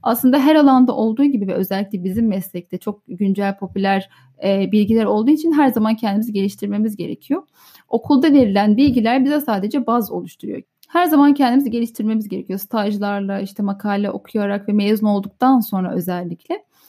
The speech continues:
Ben mezun olduktan sonra kurumsal şirketlerde çalışmaya başladım.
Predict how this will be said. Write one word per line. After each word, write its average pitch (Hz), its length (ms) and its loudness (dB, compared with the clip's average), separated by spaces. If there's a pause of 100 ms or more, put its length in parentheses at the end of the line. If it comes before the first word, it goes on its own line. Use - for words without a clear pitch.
(180)
Ben 302 180 4
mezun 285 260 4
olduktan 285 520 2
sonra 220 600 -6
kurumsal 285 420 2
şirketlerde 220 600 -4
çalışmaya 175 440 -10
başladım. 190 380 -10